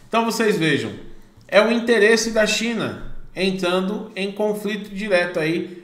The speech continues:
com, com a ética, entrando em conflito direto com o, o, os direitos humanos, por assim dizer.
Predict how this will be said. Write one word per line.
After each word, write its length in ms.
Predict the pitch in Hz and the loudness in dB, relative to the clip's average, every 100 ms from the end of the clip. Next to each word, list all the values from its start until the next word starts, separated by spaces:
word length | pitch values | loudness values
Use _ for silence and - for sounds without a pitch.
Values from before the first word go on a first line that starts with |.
| - - | -20 -6
com, 600 | 180 190 190 185 185 - | -2 0 2 2 0 -2
com 160 | 175 | 0
a 160 | 175 156 | 2 4
ética, 720 | 165 180 180 - 127 92 - - _ _ _ _ _ | 6 6 4 -6 -6 -8 -10 -18 _ _ _ _ _
entrando 360 | 135 139 170 185 | -6 -2 0 0
em 100 | 180 | -2
conflito 540 | 185 147 156 160 160 | -2 -2 -2 -2 -2
direto 540 | 160 196 170 156 156 - - - _ - | -2 0 2 2 -2 -8 -16 -20 _ -6
com 180 | 165 165 | -4 -2
o, 1600 | 170 165 165 156 151 147 143 139 139 120 135 131 120 117 123 | -2 -4 -4 -4 -2 -2 0 0 -2 -4 -4 -2 -2 -2 -4
o, 40 | 147 | -6
os 120 | 131 | -4
direitos 440 | 160 175 175 165 | 0 0 0 -2
humanos, 800 | 185 165 180 190 139 95 - - - - - _ _ | -2 0 2 2 0 -4 -8 -12 -16 -18 -20 _ _
por 100 | 147 | -2
assim 300 | 156 156 165 | 0 0 -2
dizer. 600 | 165 175 147 139 - - | -2 -2 -2 -2 -6 -18